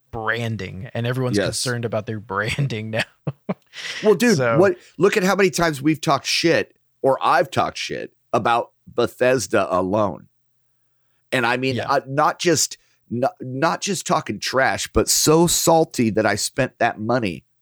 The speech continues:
Speaker 2: on that game that ended up being, you know, that, that I just hated. And I would have to say at least ninety percent of the population doesn't play.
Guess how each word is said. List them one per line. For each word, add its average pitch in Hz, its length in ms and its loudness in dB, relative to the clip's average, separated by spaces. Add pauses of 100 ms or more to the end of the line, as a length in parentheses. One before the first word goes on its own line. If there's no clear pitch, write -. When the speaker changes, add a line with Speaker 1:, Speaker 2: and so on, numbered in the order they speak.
(120)
Speaker 2:
on 110 200 0
that 92 200 -2
game 92 400 -2 (720)
that 98 260 2 (340)
ended 190 260 2
up 156 140 0
being, 151 420 0
you 160 100 -2
know, 113 260 0 (260)
that, 139 200 2 (200)
that 127 100 4
I 135 140 4
just 147 240 -4
hated. 139 360 2
And 107 180 -2
I 101 140 0
would 120 140 2
have 123 180 0
to 113 80 -4
say 117 240 2
at 92 80 -2
least 135 280 -4
ninety 113 280 -2
percent 107 340 -4
of 98 60 -4
the 98 60 -6
population 101 640 -2
doesn't 90 280 -4
play. 143 400 -2